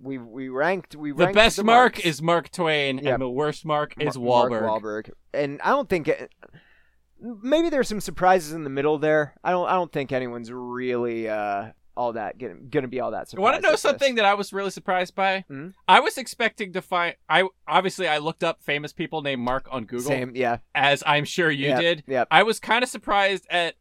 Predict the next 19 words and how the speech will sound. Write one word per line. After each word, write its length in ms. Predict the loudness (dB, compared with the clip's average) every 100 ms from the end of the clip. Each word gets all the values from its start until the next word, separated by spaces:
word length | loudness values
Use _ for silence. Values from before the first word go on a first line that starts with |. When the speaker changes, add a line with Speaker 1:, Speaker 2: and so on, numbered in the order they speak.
| _
Speaker 2:
how 360 | -2 2 2 0
few 540 | -8 -12 -6 -2 -2
Marks 380 | -2 -4 -4 -10
I 100 | -12
found. 200 | -10 2
Speaker 1:
Yeah, 160 | 4 4
same. 540 | 2 4 4 2 -2
Speaker 2:
For 80 | -4
some 240 | 2 4
reason, 180 | 4 6
I 120 | 6
Speaker 1:
Same. 60 | 8
Speaker 2:
thought 180 | 6 4
Mark 240 | 2 2
was 100 | -2
gonna 160 | -6 -6
be 140 | -2
a 80 | -2
more 240 | 0 -2